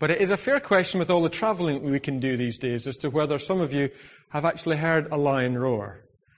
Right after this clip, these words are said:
I know for Em and I, when we worked in Central Africa, we were up in Garamba National Park, close to the Sudanese border, and we had a campfire, and to hear the roar of a lion at night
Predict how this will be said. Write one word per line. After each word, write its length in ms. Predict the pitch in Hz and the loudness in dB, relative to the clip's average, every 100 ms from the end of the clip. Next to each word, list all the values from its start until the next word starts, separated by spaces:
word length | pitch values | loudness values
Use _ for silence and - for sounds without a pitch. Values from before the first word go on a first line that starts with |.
| _ _ _ - | _ _ _ -2
I 80 | |
know 160 | 147 156 | 4 4
for 320 | 151 151 147 | 4 2 2
Em 140 | 160 156 | 2 2
and 100 | 147 | 4
I, 160 | 147 | 2
when 100 | 139 | 2
we 120 | 143 | 0
worked 340 | 139 143 - - | 2 2 0 -4
in 220 | 139 131 | -4 -4
Central 360 | - 143 135 143 | -4 -6 -2 -2
Africa, 500 | 160 143 - 117 - _ _ _ _ _ - | 0 -4 -4 -8 -10 _ _ _ _ _ 0
we 120 | 147 | 4
were 160 | 143 147 | 6 6
up 160 | 147 | 4
in 140 | 147 131 | 0 4
Garamba 420 | 139 147 147 139 | 4 4 4 2
National 400 | 139 139 - 135 | 2 0 -2 -4
Park, 380 | - 151 139 - | 2 4 4 2
close 200 | 151 147 | 0 2
to 40 | |
the 80 | 143 | 0
Sudanese 380 | - 135 139 123 | 0 0 0 0
border, 520 | 139 147 135 120 110 - - - _ _ | 4 4 4 0 -6 -16 -20 -20 _ _
and 160 | 135 135 | -4 0
we 100 | 139 | 2
had 140 | 139 | 2
a 60 | 135 | 0
campfire, 920 | - 156 151 - 143 139 139 135 - - - _ _ _ _ _ | 0 -2 -2 0 2 6 4 4 -2 -20 -20 _ _ _ _ _
and 220 | 139 151 | -10 -6
to 120 | 160 | -4
hear 400 | 139 - 185 185 | -4 -2 2 2
the 160 | 151 147 | 4 2
roar 360 | 139 156 160 160 | 2 4 4 2
of 160 | 143 | 0
a 60 | 131 | 0
lion 600 | 135 151 165 135 113 117 - | 2 2 0 0 -2 -6 -8
at 160 | 135 | -10
night 760 | 175 147 165 160 113 - - - | -6 -4 -2 -2 -4 -10 -16 -18